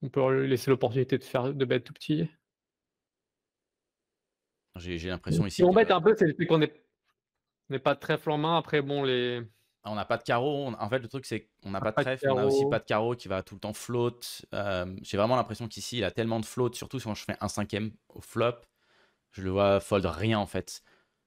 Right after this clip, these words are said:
Speaker 2: euh, de sa range. Euh, surtout qu'on est quand même U T G contre U T G, enfin, on est U T G contre, contre hijack, quoi. Donc, euh, j'ai, j'ai l'impression qu'il va juste rien fold sur ce flop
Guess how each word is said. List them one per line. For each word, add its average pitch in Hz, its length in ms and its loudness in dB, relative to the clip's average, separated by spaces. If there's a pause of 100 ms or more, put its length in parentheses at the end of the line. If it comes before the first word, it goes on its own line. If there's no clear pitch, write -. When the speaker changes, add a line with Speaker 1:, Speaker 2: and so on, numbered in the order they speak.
(120)
Speaker 2:
euh, 55 140 -4
de - 140 -8
sa 92 180 0
range. 92 300 -2
Euh, 87 260 -2
surtout 127 240 -6
qu'on 107 160 0
est 98 80 -2
quand 107 100 2
même 107 220 2 (840)
U 107 140 -6
T 110 120 2
G 110 140 2
contre 107 200 -6
U 104 60 -6
T 101 120 -2
G, 92 80 -6
enfin, 92 160 0
on 87 160 -2
est 92 100 0
U 95 160 -4
T 101 140 -2
G 104 160 2
contre, 90 500 -2 (680)
contre 92 260 -2
hijack, 113 300 0
quoi. 110 180 -4
Donc, 101 220 -10
euh, 87 500 -6 (300)
j'ai, - 180 -20
j'ai 90 120 -12
l'impression 87 260 -12
qu'il - 120 -8
va 92 80 -2
juste 92 200 -10
rien 104 300 -2
fold 113 260 0
sur - 80 -14
ce 104 100 -6
flop 113 400 2